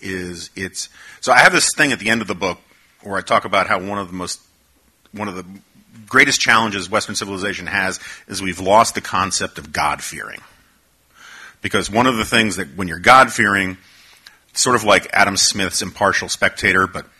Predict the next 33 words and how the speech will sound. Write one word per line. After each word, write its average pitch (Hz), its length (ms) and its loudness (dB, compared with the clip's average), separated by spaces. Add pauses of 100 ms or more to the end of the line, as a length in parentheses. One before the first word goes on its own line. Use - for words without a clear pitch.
(600)
but 87 140 -6
with, 95 140 -12
like, 85 120 -4
flowing 95 360 -4
robes 87 380 -2
and 73 100 -10
lightning 78 260 -6
bolts, - 360 -8
right? 90 220 -4 (380)
And 107 640 6
it's 98 120 -6
this, 107 180 -2
uh, 117 120 0
you 117 80 -2
know, 101 120 2
it's 98 120 -2
sort 135 120 4
of 101 40 2
a 104 60 6
Hallmark 110 400 6
card 95 220 4
kind 101 140 0
of 92 80 -4
thing 104 180 -2
that 87 100 -8
says 90 320 -4
if - 240 -8
you, 92 200 -2
uh, 82 280 0 (920)
that 92 180 -4
good 139 180 4
character 110 420 6
is 90 280 -4